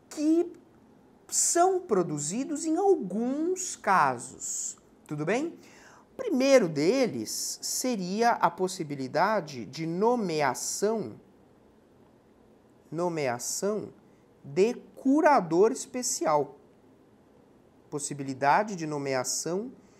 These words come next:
de curador especial, tá? O curador especial, nesses casos aqui da revelia, ele pode ser,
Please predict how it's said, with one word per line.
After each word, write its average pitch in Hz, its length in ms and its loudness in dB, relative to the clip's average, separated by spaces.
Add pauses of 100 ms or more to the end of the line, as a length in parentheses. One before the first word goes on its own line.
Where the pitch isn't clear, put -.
(220)
de 170 200 -6 (240)
curador 254 800 4
especial, 240 800 -4 (880)
tá? 165 260 -2 (580)
O 175 60 -4
curador 254 480 6
especial, 233 800 2
nesses 170 360 -6
casos 190 580 -2
aqui 139 220 -6
da 131 100 0
revelia, 139 800 -2
ele 175 140 -2
pode 208 400 2
ser, 120 400 -2